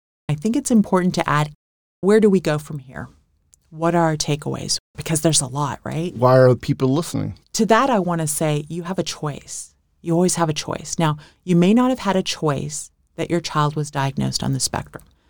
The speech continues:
Speaker 1: We may not have had a choice or say over what happened in the past, a specific events or specific things, but we always have a choice in what we can think and say and do and react from here on forward. I think a lot of times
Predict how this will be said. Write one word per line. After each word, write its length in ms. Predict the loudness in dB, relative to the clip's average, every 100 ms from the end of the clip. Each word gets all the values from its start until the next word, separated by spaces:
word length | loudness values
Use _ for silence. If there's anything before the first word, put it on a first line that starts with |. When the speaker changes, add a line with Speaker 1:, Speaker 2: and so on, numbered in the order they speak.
| _ _ _ _ 2
Speaker 1:
We 100 | 6
may 160 | 8
not 220 | 6 2
have 180 | -2 -6
had 260 | -2 -2 0
a 60 |
choice 420 | -2 -4 -2 -2 -2
or 100 | -2
say 320 | 0 0 0
over 240 | 0 0 0
what 320 | 0 0 -2
happened 560 | -6 -4 -2 2 0 0 4
in 160 | 4
the 100 | 4
past, 640 | 0 -10 -10 -8 -8 -8 -6
a 20 |
specific 640 | -6 -6 -4 -4 -4 -4
events 440 | -6 -6 -6 -4 -6
or 80 |
specific 600 | -6 -4 -2 -2 -4 -8
things, 500 | -6 -2 -2 -4 -6 -16 _ _ _ _ _ _
but 120 | 0 4
we 140 | 4 4
always 300 | 0 0 2
have 180 | 4
a 40 | 4
choice 800 | 0 -2 0 0 -4 -8 -8 -12 _ _
in 180 | -2 0
what 160 | 0
we 100 | -4
can 260 | -4 -4 -4 -2
think 280 | 0 0 -2
and 180 | -2 0
say 320 | 2 2 0 0
and 180 | -2 0
do 240 | 0 0
and 180 | -2 -2
react 460 | -2 0 -2 -4 -6
from 180 | -4 -2
here 260 | -2 0
on 140 | 0 -2
forward. 600 | -2 -2 -2 -4 -8 -10 _ _ _ _ _ _
I 40 | 0
think 160 | 2
a 40 | 4
lot 240 | 4 2
of 80 | 0
times 480 | -4 -2 0 -2